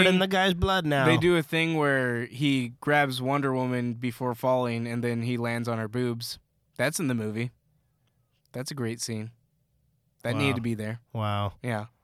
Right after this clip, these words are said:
Speaker 2: Wow.
Speaker 1: Uh, and that's the thing. There's just so many
Speaker 2: That's
Speaker 1: scenes.
Speaker 2: so simple.
Speaker 1: There's so many scenes in this that don't need to be. Even the fight scenes. Like, it's like, why are we here?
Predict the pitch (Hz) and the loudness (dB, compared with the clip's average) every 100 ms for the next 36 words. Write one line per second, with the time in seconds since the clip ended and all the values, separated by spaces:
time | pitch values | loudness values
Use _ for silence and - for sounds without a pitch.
0 | _ 110 104 101 - _ _ 135 127 123 | _ -8 -6 -6 -10 _ _ -2 2 2
1 | 123 120 117 117 _ _ _ - 240 247 | 2 2 0 -4 _ _ _ 0 2 2
2 | 247 285 202 160 175 208 185 - 185 202 | 2 2 2 2 0 0 0 2 2 4
3 | 202 202 185 - 185 180 151 139 - 131 | 4 4 2 4 4 4 4 2 2 2
4 | 127 123 113 107 - _ - 185 170 - | 2 0 -2 -4 -10 _ -2 0 2 2
5 | 202 214 220 214 190 170 143 - _ - | 4 4 4 4 4 2 0 -6 _ -2
6 | - 202 185 147 139 131 - 139 123 - | 2 4 2 2 2 2 0 0 0 -4
7 | 120 - - 143 143 - 135 135 135 127 | -18 -8 0 0 0 -2 0 2 0 -2
8 | 120 113 107 - _ _ _ _ _ 196 | -4 -4 -6 -10 _ _ _ _ _ 2
9 | 220 233 202 - 180 - - 113 101 - | 2 2 0 2 2 2 -2 -4 -6 -10
10 | - 147 127 - 147 127 131 165 196 196 | -4 -4 -2 0 0 0 0 2 4 4
11 | 185 160 123 135 107 | 4 2 0 -4 -4